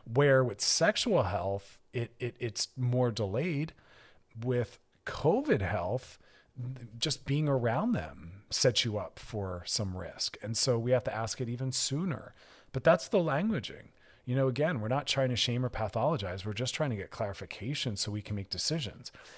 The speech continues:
because we can't consent to something if we're not informed on what we're really coming in contact with and what we're consenting around. That's why we say informed consent. I have to know what we're talking about fully.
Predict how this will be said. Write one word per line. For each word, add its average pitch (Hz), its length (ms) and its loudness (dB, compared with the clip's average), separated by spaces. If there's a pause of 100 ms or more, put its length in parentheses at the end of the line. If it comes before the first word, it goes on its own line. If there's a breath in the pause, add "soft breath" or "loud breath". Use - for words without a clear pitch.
(140 loud breath)
because 120 340 -2 (220 loud breath)
we 131 80 -4
can't 160 240 0
consent 165 380 2
to - 80 0
something 98 600 -4 (200 loud breath)
if 117 120 -6
we're 127 60 2
not 117 200 0
informed 107 680 -2 (440 soft breath)
on 117 200 2
what 110 160 2
we're 117 60 0
really 110 260 2
coming 104 260 -4
in 95 80 -6
contact 107 440 -4
with 95 100 -8
and 101 80 -8
what 90 80 -10
we're 95 60 -10
consenting 147 420 -2
around. 82 180 -10
That's 98 180 -4
why 117 80 2
we 101 100 -2
say 95 220 0
informed 95 640 -4
consent. - 480 -8
I - 40 -2
have 117 120 -4
to 147 120 0
know 135 220 2
what 113 180 -2
we're 101 60 -8
talking 127 400 -4
about 82 220 -8
fully. 139 460 -10